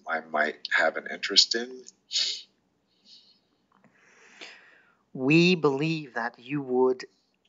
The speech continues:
Speaker 2: benefit from feeling yourself as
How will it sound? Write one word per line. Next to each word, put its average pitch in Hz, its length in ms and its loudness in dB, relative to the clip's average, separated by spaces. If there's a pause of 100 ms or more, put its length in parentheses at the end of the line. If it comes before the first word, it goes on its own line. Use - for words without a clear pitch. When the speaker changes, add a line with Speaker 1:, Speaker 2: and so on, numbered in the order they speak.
(540)
Speaker 2:
benefit 139 600 2
from 117 480 -4 (1900)
feeling 190 720 6
yourself 120 1080 -2 (160)
as 123 600 0